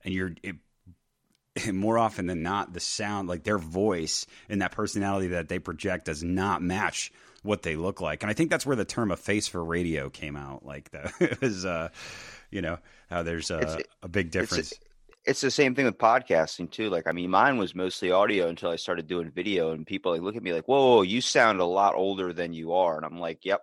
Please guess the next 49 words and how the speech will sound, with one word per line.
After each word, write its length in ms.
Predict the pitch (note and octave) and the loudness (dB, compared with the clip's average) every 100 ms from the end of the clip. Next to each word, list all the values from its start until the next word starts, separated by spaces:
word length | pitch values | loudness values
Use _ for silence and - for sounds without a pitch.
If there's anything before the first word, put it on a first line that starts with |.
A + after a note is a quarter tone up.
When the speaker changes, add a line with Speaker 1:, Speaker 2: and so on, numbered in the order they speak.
| - | -6
Speaker 2:
And 60 | F#2 | -10
I'm 60 | |
like, 140 | F2 - | -10 -6
"That's, 280 | F#2 - - | -6 -4 -2
uh, 140 | F2 - _ - | -2 -4 _ -6
you 80 | |
know, 60 | A2 | -4
your 140 | A2+ | -2
face 520 | G#2+ - C3+ C#3+ - A2+ | -2 -2 -2 -4 -8 -4
or 140 | F#2+ F2 G#2+ - | -6 -6 -14 -4
kind 180 | A2+ G#2+ | -2 0
of 80 | |
like 160 | G2 F#2+ E2 | -2 -2 -6
it." 120 | - - - - - - | -10 -12 -20 -20 -16 -6
You 180 | F#3+ G3 | -4 -4
think 380 | - A3+ G#3+ | 2 2 2
that, 120 | F#3+ C#3+ | 2 4
like, 180 | D3 | 4
"Oh, 120 | D#3 C#3 | 4 4
that's 240 | C3+ C3 | 2 0
exactly 580 | G#2+ G2+ A2+ A2+ - A#2+ | -4 6 6 6 2 0
what 180 | G#2+ G2+ | 2 2
that 180 | G2+ | 2
person 360 | - G#2 - F#2+ | 2 -2 -2 -8
would 120 | F2 | -6
look 220 | F2+ F#2+ | -6 -4
like." 280 | G#2+ G2+ G2+ | 0 0 -2
And 120 | F#2+ | -8
you 140 | F#2+ G2+ | -2 0
have 140 | F#2+ | 0
this 140 | F#2+ - | -2 -2
idea 400 | F#2 F2 G2 F#2 | -2 -2 -2 -2
built 280 | F#2+ F#2 G2+ | -2 -4 -6
up 140 | - | -8
into 160 | E2+ F#2 | -6 -4
your 80 | |
head, 100 | F2 | -2
and 80 | F#2 | -4
then 100 | F#2 | -6
you 60 | F2 | -8
see 200 | - G#2+ | -8 -6
him, 120 | G#2+ | -2
you're 120 | G2 | 2
like, 160 | F2 - | 2 6
"Wow, 260 | G#2+ G#2 | 8 8
I 40 | B2+ | 6
was 200 | A#2+ E2+ | 2 -2
way 340 | D#2+ F#2+ G#2+ | 4 6 6
off." 380 | F#2+ G2 D#2 | 6 6 4